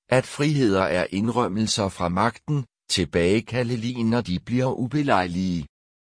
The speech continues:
Rettigheders erosion, vestlige demokratier nedkæmpelse af pro-palæstinensisk dissent. I en skarp ironi har de selvsamme nationer, der hylder disse hårdt erhvervede rettigheder,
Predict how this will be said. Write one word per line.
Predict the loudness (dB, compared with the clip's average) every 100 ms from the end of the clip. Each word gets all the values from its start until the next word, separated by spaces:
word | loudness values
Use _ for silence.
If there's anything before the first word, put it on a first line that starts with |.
| _ _ -6
Rettigheders | 0 0 2 0 2 2 0 0 0
erosion, | 0 0 0 2 2 2 -2 -10 _ 2
vestlige | 2 2 -2 -2 0
demokratier | 0 0 -2 -2 -4 -2 0 2 2
nedkæmpelse | 2 2 0 -2 -4 -2 -4 -2 -2 -2
af | -6
pro-palæstinensisk | -4 -2 0 0 -2 -2 -2 0 0 0 -2 -2 -4 -4 -2
dissent. | 0 2 2 0 -2 -6 -10 _ _ _ _ _ _
I | -4 -2
en | -2
skarp | -2 0 2 2 0
ironi | 0 0 0 0 -2
har | -2 -2 0
de | -2 -2
selvsamme | 0 0 0 0 0 2
nationer, | 0 0 0 0 0 0 -2 -4 _ -2
der | -2 0
hylder | 0 2 -2
disse | -2 -2 -2 -2
hårdt | 0 2 2 0 -4
erhvervede | -4 0 2 4 4 2 0 2
rettigheder, | 0 0 0 2 2 2